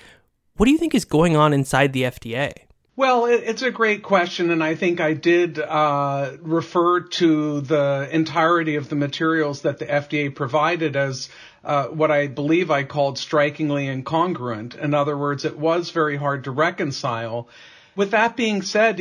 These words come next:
Speaker 2: you know, the F D A or any given, uh, group within the F D A that reviews one of these products is not a single person, and it's not uncommon to have, uh, some disagreement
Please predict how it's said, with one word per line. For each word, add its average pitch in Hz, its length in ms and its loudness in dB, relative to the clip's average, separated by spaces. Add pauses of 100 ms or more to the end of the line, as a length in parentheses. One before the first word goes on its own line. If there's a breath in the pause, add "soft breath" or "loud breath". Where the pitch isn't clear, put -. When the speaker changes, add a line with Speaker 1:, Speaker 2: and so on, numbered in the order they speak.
Speaker 2:
you 185 100 0
know, 170 200 2
the 180 180 0
F 196 220 0
D 180 180 2
A 180 300 2
or 165 160 0
any 175 280 -2
given, 156 600 0
uh, 147 180 0
group 175 540 0
within 196 320 0
the 226 120 -2
F 143 200 -2
D 143 160 -2
A 135 160 0
that 139 180 -2
reviews 151 500 -2
one 151 200 0
of 139 140 -4
these 143 260 -2
products 165 580 -2
is 156 160 -4
not 160 320 0 (340 loud breath)
a 156 120 -2
single 180 400 0
person, 131 640 -6
and 151 360 -2
it's 151 280 -4
not 180 340 0
uncommon 151 840 -2
to 143 180 -2
have, 143 500 -2 (400 loud breath)
uh, 147 200 2
some 165 260 -2
disagreement 165 920 -2